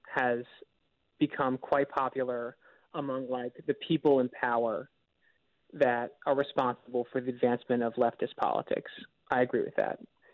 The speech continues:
And I don't think that the alt-right, at least as I define it, has a similar sway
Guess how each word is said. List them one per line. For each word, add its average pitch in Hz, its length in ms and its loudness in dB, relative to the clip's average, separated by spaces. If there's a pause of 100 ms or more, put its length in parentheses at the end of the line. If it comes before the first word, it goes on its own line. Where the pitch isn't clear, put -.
(120)
And 156 100 4
I 147 120 6
don't 180 340 2
think 156 200 2
that - 120 6
the 131 120 -4
alt-right, 127 580 -2 (920)
at 151 80 -6
least 143 180 -4
as 135 120 0
I 127 100 2
define 123 400 -4
it, 120 160 -8 (640)
has 139 140 0
a 135 80 -2 (180)
similar 147 380 4 (180)
sway 127 560 0